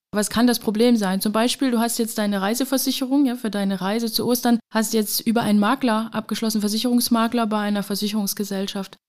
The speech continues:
Jetzt möchtest du den Corona-Schutz mit dazu buchen.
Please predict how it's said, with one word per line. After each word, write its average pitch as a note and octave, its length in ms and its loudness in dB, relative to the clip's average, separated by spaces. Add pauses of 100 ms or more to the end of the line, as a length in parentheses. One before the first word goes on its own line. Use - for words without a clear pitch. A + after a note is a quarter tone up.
Jetzt A3+ 200 0
möchtest C4 420 4
du C4 420 4
den A3 280 2
Corona-Schutz G#3+ 720 -2 (100)
mit - 320 -14
dazu A3+ 380 -4
buchen. A#3+ 560 2